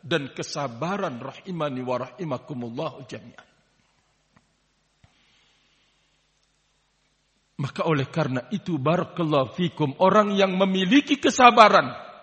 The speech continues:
tidak akan pernah memiliki jiwa pendendam pada dirinya.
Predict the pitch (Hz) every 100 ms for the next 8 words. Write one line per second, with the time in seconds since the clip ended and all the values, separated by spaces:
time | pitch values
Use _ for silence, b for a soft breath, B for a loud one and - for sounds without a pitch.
0 | - _ _ _ _ _ _ _ _ -
1 | 190 147 170 - 156 139 123 185 156 127
2 | 127 - 147 143 143 160 143 - 131 104
3 | 139 135 123 - 143 123 147 156 139 120
4 | 104 98 120 113 107 98 104 95 92